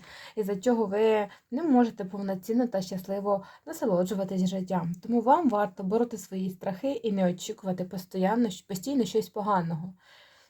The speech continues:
Не варто, не, не завжди буде постійно щось погане. Будуть і позитивні моменти, тому не варто боятися. У вас іде досить все непогано,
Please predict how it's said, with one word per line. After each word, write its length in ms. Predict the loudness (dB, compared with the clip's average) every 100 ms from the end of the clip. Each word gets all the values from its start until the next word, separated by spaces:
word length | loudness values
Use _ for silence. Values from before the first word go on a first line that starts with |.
| _
Не 120 | 2 4
варто, 360 | 6 4 2
не, 260 | -2 4 6
не 160 | 6
завжди 420 | 6 6 6 2 -6
буде 360 | -4 -2 -2
постійно 540 | -2 -6 -6 -2 0 -2
щось 260 | -6 -10
погане. 540 | -6 -4 -2 -2 -4 -8
Будуть 260 | -8 -8 -8
і 40 |
позитивні 580 | -6 -4 -4 -2 0 2
моменти, 520 | 2 4 2 2 -2
тому 280 | -6 0 6
не 120 | 6
варто 380 | 6 6 4 0
боятися. 720 | -2 2 2 2 -4 -14 -20 -20 _ -20 _ -8
У 40 | 0
вас 280 | 0 0 -2
іде 180 | -4
досить 380 | 0 0 0 -4
все 180 | -10 -4
непогано, 720 | -4 -4 -2 2 2 0 -6